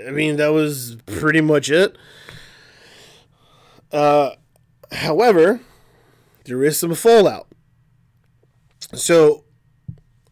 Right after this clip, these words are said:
lately, the last few weeks, R V D's whole gimmick, his whole shtick has been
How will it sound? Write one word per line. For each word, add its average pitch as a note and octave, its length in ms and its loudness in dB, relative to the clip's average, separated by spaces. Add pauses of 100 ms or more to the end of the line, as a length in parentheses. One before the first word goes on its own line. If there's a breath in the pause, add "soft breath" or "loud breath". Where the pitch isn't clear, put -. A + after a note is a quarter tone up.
(840)
lately, F3+ 640 0
the D3 100 -2
last D#3 280 -2
few E3 240 -4
weeks, C#3+ 460 -4 (100)
R C#3+ 180 0
V C#3 160 -6
D's C3+ 340 -6
whole C#3 300 -2
gimmick, C3+ 420 -4
his C#3+ 180 -10
whole C3 160 -6
shtick - 440 -4
has C#3 180 -8
been B2+ 420 -4